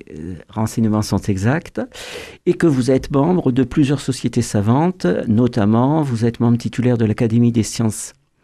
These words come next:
inscription et belles lettres de Toulouse, secrétaire perpétuel de l'Académie du Languedoc, président de l'Académie des livres de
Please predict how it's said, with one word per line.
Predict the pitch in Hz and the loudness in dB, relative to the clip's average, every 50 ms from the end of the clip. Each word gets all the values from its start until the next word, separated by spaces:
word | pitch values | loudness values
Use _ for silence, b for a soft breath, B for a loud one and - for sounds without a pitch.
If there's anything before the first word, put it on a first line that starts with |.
| _ _ - _ - | _ _ -20 _ -2
inscription | 127 127 123 - - 131 113 - - - - 127 120 110 - B B B B B B B B B B B B _ _ _ _ _ | -2 -2 0 0 -2 -2 -2 -4 -6 -2 0 0 0 0 -4 B B B B B B B B B B B B _ _ _ _ _
et | - 123 110 | 0 0 2
belles | 107 117 131 131 123 120 | 2 2 4 4 4 4
lettres | 127 123 120 120 - - 110 | 2 2 0 -2 -2 -2 0
de | 104 104 | 0 0
Toulouse, | 101 - - - 110 120 135 151 180 196 185 175 - - | -2 -2 -4 0 2 4 4 4 4 2 0 -2 -4 -8
secrétaire | - - - - - 185 180 - 165 151 - 170 - | -8 -10 -10 -2 -2 0 0 0 -2 -2 0 -2 -2
perpétuel | - 151 143 - 143 131 - 143 143 127 | -2 -4 -2 -2 -4 -2 0 0 0 2
de | 127 127 | 2 2
l'Académie | 123 123 123 127 117 113 117 113 117 | 2 2 2 0 2 2 2 2 2
du | 117 123 107 | 2 2 0
Languedoc, | 95 98 98 101 101 107 123 143 165 170 - B B B B B B | 2 0 0 0 0 0 0 0 0 -2 -6 B B B B B B
président | _ - - 180 - - 165 139 139 139 165 175 | _ 0 0 0 0 0 -2 -2 0 0 0 2
de | 160 160 | 2 2
l'Académie | 143 139 135 127 - 135 120 120 117 120 139 139 | 2 2 0 0 0 0 2 2 2 2 2 2
des | 120 110 | 2 0
livres | 104 131 175 185 160 131 110 123 | 2 2 0 0 -2 -2 -2 -2
de | 120 127 151 160 | 0 2 0 0